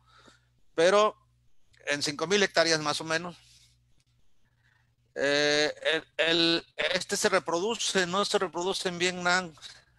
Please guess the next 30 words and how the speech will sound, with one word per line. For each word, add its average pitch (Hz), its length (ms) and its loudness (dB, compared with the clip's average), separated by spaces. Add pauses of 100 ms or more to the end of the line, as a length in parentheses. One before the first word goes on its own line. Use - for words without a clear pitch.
(140)
en 143 240 -10
su 147 100 -10
medio 156 260 -6
natural. 147 460 -4 (640)
Se - 160 -2
reproduce 214 720 2 (140)
en 160 140 0
la 160 120 0
frontera 175 320 0
entre 185 200 -2
Camboya 170 420 2
y 190 60 6
Laos, 196 400 4
muy 214 320 0
al 170 160 2
norte 190 400 0
de 151 180 -2
Vietnam, 170 540 -2 (220)
solamente 180 440 0
en 170 80 -2
unos 170 240 -4
esteros, 165 540 -2
en 131 160 -4
una 170 160 -2
superficie 160 760 -6
más 160 280 -6
o 160 40 -12
menos 156 440 -8
de 139 100 -8
unos 156 380 -12